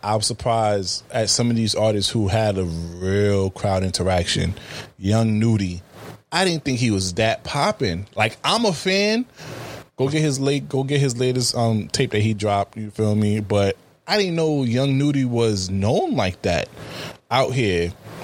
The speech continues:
They was, they was going crazy. Young Dolph. Young Dolph basically had the whole audience singing his song word for word. Like, he didn't even have to really rap it. And then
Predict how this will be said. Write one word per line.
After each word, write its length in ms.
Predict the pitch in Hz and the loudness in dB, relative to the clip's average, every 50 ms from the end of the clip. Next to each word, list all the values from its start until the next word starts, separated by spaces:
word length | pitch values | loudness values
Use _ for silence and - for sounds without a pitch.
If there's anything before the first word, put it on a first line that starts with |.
| - - - - - 101 92 | -14 -14 -14 -16 -16 -12 -6
They 140 | 110 147 170 | -2 -2 0
was, 300 | 196 185 160 - - - | 2 2 0 0 0 -2
they 160 | - - 156 180 | -2 -2 0 0
was 160 | 180 170 143 | 0 0 0
going 260 | 147 143 127 117 117 | -2 -2 0 0 -2
crazy. 460 | - - 175 165 165 165 151 143 123 | -2 -2 0 0 0 0 0 0 0
Young 500 | 98 90 98 113 151 170 165 143 113 101 82 85 - | -2 0 0 2 2 4 4 2 0 -2 -4 -6 -2
Dolph. 440 | 123 139 160 165 131 - - - - - - - - - - - - - | 0 2 4 4 2 0 -2 -8 -14 -16 -14 -12 -12 -12 -12 -14 -14 -14
Young 320 | - 110 135 170 202 214 190 | -4 0 0 2 2 0 0
Dolph 260 | 156 180 175 175 147 117 113 | 0 0 0 0 0 -2 -2
basically 440 | 104 151 165 156 - 165 156 156 147 | -2 0 0 0 0 -2 -2 0 0
had 280 | 131 156 143 139 135 | 2 2 2 2 2
the 80 | 135 123 | 0 -2
whole 340 | - - 165 170 165 151 - - | -2 0 0 0 0 -2 -2 -2
audience 560 | 139 147 156 151 143 139 131 127 127 120 113 | 0 0 2 2 0 0 0 0 0 0 0
singing 420 | - - - 143 147 135 135 131 | 0 0 0 0 0 0 2 2
his 200 | 131 143 135 127 | 2 2 2 0
song 520 | - - - 139 131 127 120 110 107 101 92 | 0 0 0 0 2 2 2 0 -2 -2 -4
word 420 | 98 98 107 123 135 139 139 127 | -4 0 0 2 2 2 0 -2
for 260 | - - - 117 104 | -2 -4 -2 -2 -2
word. 520 | 98 101 117 127 127 120 110 95 90 - - | -2 0 0 0 2 2 2 0 -2 -2 -4
Like, 120 | 95 107 | -2 -2
he 80 | - 170 | 0 0
didn't 100 | 160 165 151 | 0 0 2
even 100 | 143 143 | 2 2
have 160 | 151 151 135 | 0 0 -2
to 80 | 135 127 | -2 -2
really 280 | 131 135 123 113 104 92 | 0 2 2 2 0 0
rap 440 | 90 98 120 131 131 127 123 - | -2 -2 0 0 0 0 0 -2
it. 160 | 101 80 - - - - - - - - - - _ - | -4 -4 -4 -6 -10 -14 -14 -12 -12 -12 -14 -16 _ -2
And 300 | 117 117 113 113 113 101 | 0 2 2 2 0 0
then 460 | 139 151 170 170 160 139 117 104 98 | 0 0 2 2 2 0 -2 -4 -8